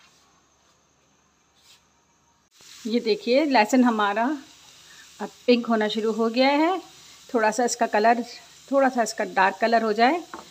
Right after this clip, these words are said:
तो मैं इसको दाल में शामिल कर दूंगी। ये हमारी बहुत ही मज़ेदार सी साबुत मसूर की दाल, जिसे मलका मसूर भी कहते हैं,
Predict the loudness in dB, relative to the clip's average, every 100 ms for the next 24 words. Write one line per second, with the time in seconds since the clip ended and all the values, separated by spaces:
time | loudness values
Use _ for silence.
0 | -20 -14 -10 -8 -10 -2 4 4 4 0
1 | -2 -4 -6 -6 -6 -8 -8 -8 -10 -20
2 | -20 -20 -6 -2 0 0 -2 -2 -4 0
3 | 0 2 -2 -2 0 0 0 -4 -10 -8
4 | -8 -12 -20 -20 -20 -20 -12 0 0 0
5 | -4 -2 -2 -2 0 2 2 0 -6 -10
6 | -6 -2 -2 -2 -4 -2 -4 -4 0 0
7 | 0 0 0 0